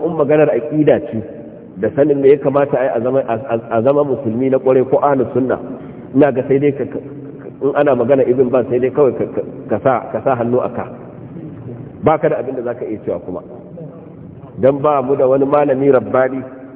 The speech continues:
da aka yi a wannan karnin kamar Ibn Baz. Ta fuskar wara'i da tsoron Allah. In ana baka tarihinsa sai ka yi tsammanin wani ne daga cikin sahabban manzon Allah sallallahu alaihi wasallam. Saboda wara'u da, da, da tsantseni.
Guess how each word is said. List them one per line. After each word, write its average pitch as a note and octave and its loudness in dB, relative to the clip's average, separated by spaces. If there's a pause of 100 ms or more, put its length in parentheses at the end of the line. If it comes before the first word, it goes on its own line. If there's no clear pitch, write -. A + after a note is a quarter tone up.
(540)
da A#2+ -2
aka C#3+ 0
yi C#3+ 2
a A#2 0
wannan C3+ 2
karnin C3+ 0
kamar A2+ 2
Ibn A#2 2
Baz. G2 -2 (1120)
Ta B2+ 4
fuskar C#3 2
wara'i C3+ 4
da B2 0
tsoron A2 -4
Allah. A2 -4 (480)
In C#3 2
ana D3+ 4
baka C#3+ 2
tarihinsa C3 2
sai C#3+ 2
ka C3+ 2
yi C3+ 6
tsammanin B2 2
wani D3 4
ne B2+ 6
daga A2 0
cikin B2 -2
sahabban A2+ -2
manzon G2+ 0
Allah A2 0
sallallahu G2+ 0
alaihi F2+ -2
wasallam. E2 -2 (1500)
Saboda D3 2
wara'u D3+ 4
da, A2+ -2 (200)
da, A#2+ 0 (100)
da A#2 -6
tsantseni. D3 2